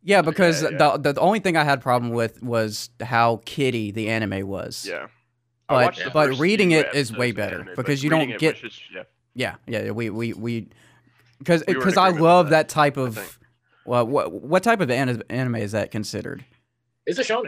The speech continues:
Speaker 3: It's actually a shonen.
Speaker 1: It's a
Speaker 3: It's a
Speaker 1: shonen?
Speaker 2: Shonen, yeah.
Speaker 1: Go,
Speaker 3: It's a
Speaker 1: like,
Speaker 3: shonen,
Speaker 1: main
Speaker 3: yeah. It's
Speaker 1: character
Speaker 3: just, it's
Speaker 1: gains
Speaker 3: just
Speaker 1: a whole
Speaker 3: different.
Speaker 1: bunch of powers to defeat everything else, and I,
Speaker 2: Yeah,
Speaker 1: I
Speaker 2: it's,
Speaker 1: really love the
Speaker 2: uh,
Speaker 1: concept. That's what ma-,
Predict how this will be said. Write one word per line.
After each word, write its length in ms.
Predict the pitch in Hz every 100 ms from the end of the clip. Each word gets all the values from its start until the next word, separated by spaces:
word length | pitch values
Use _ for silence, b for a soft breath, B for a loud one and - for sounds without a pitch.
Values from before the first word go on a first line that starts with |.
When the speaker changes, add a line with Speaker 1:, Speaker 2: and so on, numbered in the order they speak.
| 151
Speaker 3:
It's 80 |
actually 240 | 190 220 180
a 20 |
shonen. 100 | -
Speaker 1:
It's 120 | - 123
a 40 |
Speaker 3:
It's 80 | 120
a 20 | 143
Speaker 1:
shonen? 320 | 143 160 143
Speaker 2:
Shonen, 180 | 117 151
yeah. 180 | 120 120 _ _
Speaker 1:
Go, 100 | 135
Speaker 3:
It's 20 |
a 20 | 131
Speaker 1:
like, 120 | 127
Speaker 3:
shonen, 40 |
Speaker 1:
main 160 | 139 151
Speaker 3:
yeah. 40 | 147
It's 60 |
Speaker 1:
character 480 | 160 151 151 156 147
Speaker 3:
just, 40 |
it's 20 | 147
Speaker 1:
gains 100 | 147
Speaker 3:
just 80 | 143
Speaker 1:
a 20 | 131
whole 80 |
Speaker 3:
different. 60 | 143
Speaker 1:
bunch 140 | 143 135
of 60 |
powers 520 | 131 131 131 135 127 -
to 60 |
defeat 300 | 123 120 135
everything 360 | 131 123 135 131
else, 280 | 127 123 120
and 220 | 117 113 b b b b b _ _ _ _ _ _ _
I, 160 | 139 151
Speaker 2:
Yeah, 160 | 135 123
Speaker 1:
I 140 | 151
Speaker 2:
it's, 100 | 139
Speaker 1:
really 240 | 175 208
love 240 | 156 147 147
the 100 | 120
Speaker 2:
uh, 40 |
Speaker 1:
concept. 400 | 127 127 123 113
That's 200 | 127 139
what 220 | 127 131
ma-, 140 | 120